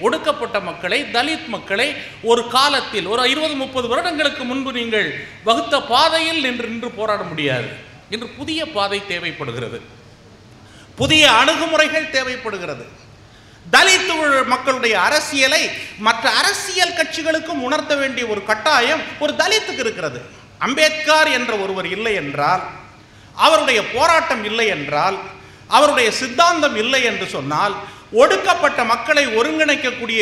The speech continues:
கொள்கைகளை அவர் சரிவர உருவாக்கவில்லை என்று சொன்னால், இன்று இந்தியாவில் இருக்கக்கூடிய ஐந்தில் ஒரு பகுதி மக்களாக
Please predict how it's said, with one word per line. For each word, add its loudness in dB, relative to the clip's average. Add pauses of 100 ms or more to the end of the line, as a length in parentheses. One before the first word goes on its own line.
(120)
கொள்கைகளை 0
அவர் 0
சரிவர 0
உருவாக்கவில்லை -2
என்று -4
சொன்னால், -2 (380)
இன்று -2 (440)
இந்தியாவில் 2
இருக்கக்கூடிய -4 (580)
ஐந்தில் 2
ஒரு 2
பகுதி -2
மக்களாக 0